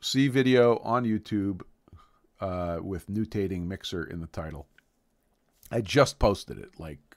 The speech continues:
ten minutes before we went live. Um, so, uh, another interesting thing that's happened, uh, this past couple of weeks is, um,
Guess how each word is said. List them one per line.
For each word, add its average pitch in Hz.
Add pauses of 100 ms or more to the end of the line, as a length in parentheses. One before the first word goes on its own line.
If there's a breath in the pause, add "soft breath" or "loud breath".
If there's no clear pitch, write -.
(1600)
ten 117
minutes 98
before 85
we 78
went 80
live. 71 (1300 loud breath)
Um, 123 (2500 loud breath)
so, 151 (680)
uh, - (840)
another 214
interesting 160
thing 160
that's 139
happened, 147 (140)
uh, 110
this 135
past 123 (240)
couple 135
of 95
weeks 104
is, 104
um, 92